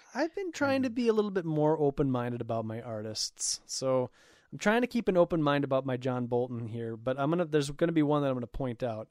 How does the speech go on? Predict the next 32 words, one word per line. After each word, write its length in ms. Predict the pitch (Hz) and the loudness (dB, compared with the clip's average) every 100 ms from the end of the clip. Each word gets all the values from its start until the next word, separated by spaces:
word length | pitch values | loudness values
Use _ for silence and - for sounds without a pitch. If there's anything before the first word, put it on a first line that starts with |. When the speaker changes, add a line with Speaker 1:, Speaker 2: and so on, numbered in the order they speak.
| - | -10
Speaker 1:
uh, 200 | 120 120 - 196 - | -8 -8 -8 -10 -10
<laughs> 260 | - - - | -18 -20 -6
coming 280 | 135 127 | -4 -2
up. 120 | 120 147 | -2 -2
But, 140 | 147 - - | -4 -6 -4
but 120 | 208 | 0
you're 120 | 233 233 | 6 6
right. 100 | 175 | 6
For 80 | |
the 60 | 196 | 6
most 220 | 214 214 | 6 6
part, 240 | 202 190 - | 6 4 4
everybody 360 | 160 170 175 | 2 4 4
does. 240 | 156 147 131 - | 6 4 4 -6
I 60 | 160 | -2
mean, 280 | 135 131 131 139 | 0 0 -2 -4
Wolverine 400 | 139 143 143 135 123 | 0 2 2 2 0
and 80 | 120 | -2
Nightcrawler, 340 | 110 123 117 | -4 -4 -2
they 100 | 123 | -4
do 280 | 123 139 139 | 0 2 2
look 220 | 127 - | 0 -2
pretty 220 | 131 117 | -4 -6
good. 320 | 110 107 127 - _ _ _ _ _ _ _ _ _ _ - - - | -8 -12 -14 -20 _ _ _ _ _ _ _ _ _ _ -20 -16 -4
And 100 | 185 | 2
maybe 200 | 277 311 | 4 4
Speaker 2:
Yeah. 60 | |
Speaker 1:
it's 80 | 233 | 4
just 200 | 233 - | 0 2
that, 260 | 196 160 - | 4 2 2
uh, 220 | 156 143 | 2 2
his 380 | 143 143 180 | 0 0 2